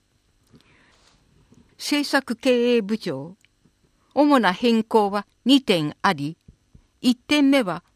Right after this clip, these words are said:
各部下が実施した行政評価の二次評価を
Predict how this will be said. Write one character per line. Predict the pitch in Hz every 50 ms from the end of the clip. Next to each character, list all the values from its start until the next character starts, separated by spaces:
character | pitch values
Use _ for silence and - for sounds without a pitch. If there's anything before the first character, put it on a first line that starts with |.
| _ _
各 | - - 320 - - 247 214
部 | 185 254 277
下 | - 240 196
が | 175 170 165
実 | - - 214 202
施 | - - - 214 208
し | - -
た | - 220 202 - _ _ _ _ _
行 | - 277 311
政 | 311 269 - 302 285 277 254
評 | - 311 285 240
価 | - - 160 151
の | 165 170 - _ -
二 | 180 233 233
次 | - 277
評 | 269 - 302 277 226 170
価 | - 160 151
を | 156 165 -